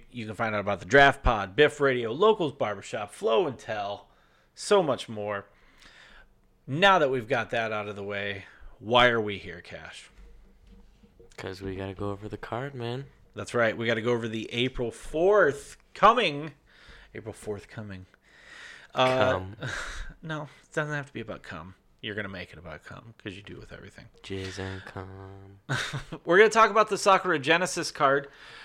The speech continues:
Speaker 1: which, uh, which is the show that's following the, um, the New Japan Cup, who, uh,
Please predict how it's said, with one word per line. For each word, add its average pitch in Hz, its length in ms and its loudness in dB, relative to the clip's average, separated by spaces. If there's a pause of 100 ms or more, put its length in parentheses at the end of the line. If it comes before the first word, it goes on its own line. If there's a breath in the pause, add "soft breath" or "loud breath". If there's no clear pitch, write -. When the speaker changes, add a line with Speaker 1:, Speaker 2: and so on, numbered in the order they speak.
(200 loud breath)
Speaker 1:
which, - 480 0
uh, 127 600 0
which 143 300 0
is 120 200 -4 (180)
the 131 320 -4
show 165 240 4
that's 147 220 -4 (240)
following 190 920 2
the, 135 400 6 (100)
um, 120 420 -2 (280)
the 117 80 -8
New 131 140 0
Japan 127 300 -4
Cup, 117 380 -4 (540 loud breath)
who, 123 420 -4
uh, 110 340 -2